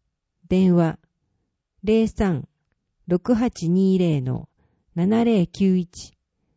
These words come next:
から連絡をさせていただく場合があります。講座は途中、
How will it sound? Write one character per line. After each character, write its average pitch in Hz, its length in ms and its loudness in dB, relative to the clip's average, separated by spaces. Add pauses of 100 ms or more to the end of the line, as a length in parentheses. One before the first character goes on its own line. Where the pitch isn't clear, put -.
(120)
か 214 120 -2
ら 160 160 -2
連 226 200 0
絡 226 260 -2
を 220 100 0
さ 214 160 -4
せ 202 140 -4
て 185 100 -2
い 180 100 -2
た 180 140 -2
だ 185 100 -4
く 180 100 -8
場 170 140 -2
合 165 120 -2
が 190 160 -4
あ 180 40 -2
り 143 120 -6
ま 113 160 -8
す。 - 220 -20 (1300)
講 247 220 0
座 240 140 -2
は 233 120 0
途 220 140 -2
中、 208 360 -2